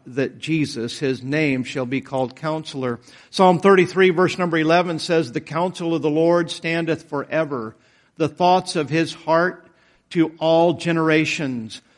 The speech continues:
And you know, the Lord also said in Psalm one oh six, verse number thirteen, regarding Israel,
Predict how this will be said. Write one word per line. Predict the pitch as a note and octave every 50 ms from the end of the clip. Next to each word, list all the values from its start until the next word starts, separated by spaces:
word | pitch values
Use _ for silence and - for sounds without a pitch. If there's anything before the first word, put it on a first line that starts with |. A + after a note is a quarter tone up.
| _ _ _ _ -
And | D#3+ F3
you | F#3+
know, | G3+ G#3 G#3
the | G3 F3+
Lord | F3+ F3 F#3+ G3+ G#3+ G#3+ G3 G3
also | F#3+ G3 G3 - - F#3+ F3+ E3
said | - - F#3 F#3 F3+ F3 E3+
in | E3+ D#3 -
Psalm | - - F3 E3+ E3 D#3+ D#3
one | E3 F3 F3
oh | F3+ F3
six, | - - - - F3 E3+ - -
verse | - E3+ E3+ E3+ E3 -
number | E3+ E3+ E3 D#3+ D#3
thirteen, | D#3 - F3+ F3+ E3 C#3+ - - F#3 F3+ E3 D3+ D3 C#3+ C#3 C#3+ -
regarding | C#3+ D3+ D3+ C3+ C#3+ D#3+ D#3+ D#3+ E3 D#3+ D#3+ D#3 D#3 -
Israel, | E3+ F3+ F#3 F3 D3+ - B2+ D3+ C#3 B2 B2 B2 C3+ C3